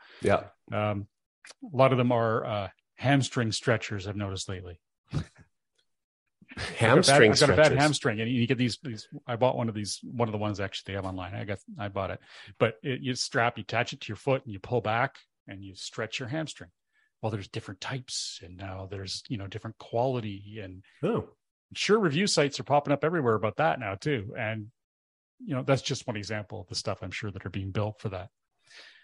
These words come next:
Speaker 2: Now, um,
Speaker 1: Did you start
Speaker 2: we
Speaker 1: a website for it to review
Speaker 2: No.
Speaker 1: it? Oh,
Speaker 2: <laughs>
Speaker 1: okay.
Speaker 2: I have no interest in getting that detailed in it,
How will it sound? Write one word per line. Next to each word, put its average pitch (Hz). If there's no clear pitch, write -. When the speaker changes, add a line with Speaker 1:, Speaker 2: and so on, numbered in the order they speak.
Speaker 2:
Now, 123
um, 110
Speaker 1:
Did 110
you 98
start -
Speaker 2:
we 135
Speaker 1:
a -
website 113
for 127
it 180
to 104
review 135
Speaker 2:
No. 156
Speaker 1:
it? -
Oh, 233
Speaker 2:
<laughs> 220
Speaker 1:
okay. 220
Speaker 2:
I 214
have 180
no 196
interest 175
in 151
getting 131
that 127
detailed 123
in 107
it, 107